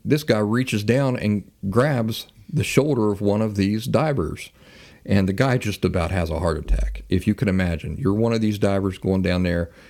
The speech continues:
into a, a graveyard, basically. I mean, this is like a, it's a tomb, right? You're, you're swimming into a tomb. That's the, the mood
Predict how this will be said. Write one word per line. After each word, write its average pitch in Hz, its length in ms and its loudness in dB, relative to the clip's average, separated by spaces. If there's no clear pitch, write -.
into 92 680 0
a, 82 540 0
a 110 80 2
graveyard, 107 680 0
basically. 78 460 0
I 80 60 0
mean, 95 240 2
this 123 160 -2
is 110 120 -2
like 98 280 0
a, 80 260 -4
it's 117 180 2
a 107 60 2
tomb, 85 640 0
right? 95 260 0
You're, 107 280 -2
you're 101 140 0
swimming 120 460 0
into 113 400 0
a 104 40 0
tomb. 107 600 -2
That's 107 340 0
the, 104 360 0
the 104 120 0
mood 104 640 -2